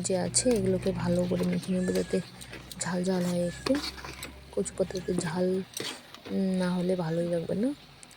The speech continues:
কচু ভর্তা। তো তার জন্য এখানে আর একটু ঝাল বাড়ানোর জন্য এখানে আমি শুকনো লঙ্কা কাঠখোলা করে নিয়েছি, এটাকে আমি মেখে এর মধ্যে দিয়ে দিলাম।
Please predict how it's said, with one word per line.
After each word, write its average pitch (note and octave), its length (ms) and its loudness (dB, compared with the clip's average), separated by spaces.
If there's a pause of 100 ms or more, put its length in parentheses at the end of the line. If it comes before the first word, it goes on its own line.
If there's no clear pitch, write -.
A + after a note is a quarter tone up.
কচু F#3 280 -2
ভর্তা। F3 320 -2 (200)
তো - 120 -10
তার F#3 200 0
জন্য G3 220 0 (120)
এখানে G3 240 -4 (680)
আর F#3 120 -4
একটু F#3+ 220 -4
ঝাল F3+ 220 0
বাড়ানোর F3 460 0
জন্য F#3+ 220 0 (140)
এখানে F#3 260 -4 (120)
আমি F3+ 180 -2 (800)
শুকনো G3 360 2 (180)
লঙ্কা F#3 420 2
কাঠখোলা F3+ 500 -4
করে F#3 200 -2
নিয়েছি, F#3 380 2 (120)
এটাকে F3+ 400 0
আমি F3+ 200 2 (560)
মেখে F#3+ 360 2 (100)
এর F3+ 100 2
মধ্যে F#3 300 4
দিয়ে F3+ 240 4
দিলাম। A3+ 220 4